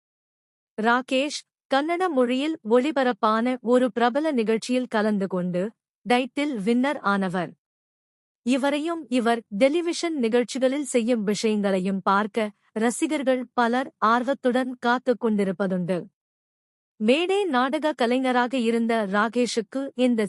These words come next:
சின்னத்திரையுகின் ரியாலிட்டி ஷோ பெரிய வாய்ப்பை ஏற்படுத்தி கொடுத்தது. இவரது காமெடியை மட்டுமல்ல, நல்ல குணாதிசயமும், எனர்ஜியுடன் பிறரை அணுகும் விதமும் பலருக்கும் பிடித்திருந்தது.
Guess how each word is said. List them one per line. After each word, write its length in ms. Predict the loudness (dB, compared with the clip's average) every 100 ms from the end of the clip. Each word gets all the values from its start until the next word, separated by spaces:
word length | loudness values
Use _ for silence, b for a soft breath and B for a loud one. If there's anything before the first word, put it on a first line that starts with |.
| -2
சின்னத்திரையுகின் 800 | -2 -2 -2 0 0 0 0 0
ரியாலிட்டி 640 | 0 2 2 -2 -2 -4 -2
ஷோ 140 | -2 -4 -8 _ _ _
பெரிய 360 | 2 2 2
வாய்ப்பை 520 | 2 2 2 0 -2 0
ஏற்படுத்தி 640 | 0 2 2 0 0 -2
கொடுத்தது. 580 | -2 -2 -2 -4 -4 -8 _ _ _ _ _ _ _ _ -2
இவரது 420 | 2 2 2 2 2
காமெடியை 540 | 0 0 -2 0 0
மட்டுமல்ல, 640 | 0 -2 -2 -2 -2 -4 -8 _ _
நல்ல 360 | 0 0 0 -2
குணாதிசயமும், 880 | 0 0 0 -2 -2 -2 0 -2 -4 -10 _ _ 0
எனர்ஜியுடன் 640 | 0 0 0 2 0 0 2
பிறரை 380 | 2 2 -2
அணுகும் 460 | -2 0 2 0 0
விதமும் 400 | 0 0 0 0
பலருக்கும் 580 | 0 0 0 0 0 0
பிடித்திருந்தது. 800 | 0 0 0 -2 0 -2 -2 -6